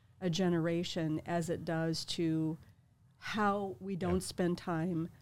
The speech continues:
Speaker 1: motivating and developing people's performance and
Speaker 2: Mm-hmm.
Speaker 1: talent. And that if there was more effort to, um, to really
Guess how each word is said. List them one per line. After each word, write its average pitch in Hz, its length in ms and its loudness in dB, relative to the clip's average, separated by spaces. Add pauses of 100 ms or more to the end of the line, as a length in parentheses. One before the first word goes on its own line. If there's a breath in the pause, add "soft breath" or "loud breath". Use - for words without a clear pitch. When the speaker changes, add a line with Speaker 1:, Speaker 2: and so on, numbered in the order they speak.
(180 soft breath)
Speaker 1:
motivating 175 960 4 (340)
and 185 160 4
developing 170 880 2 (160)
people's 165 500 0
performance 175 920 -2
and 185 160 0
Speaker 2:
Mm-hmm. 92 180 2
Speaker 1:
talent. 165 460 -6 (480 soft breath)
And 190 180 4
that 190 140 4
if 190 100 2
there 190 120 4
was 185 160 4
more 226 280 6
effort 185 640 -2
to, 175 520 2 (320)
um, 151 520 -4
to 240 140 4
really 202 500 4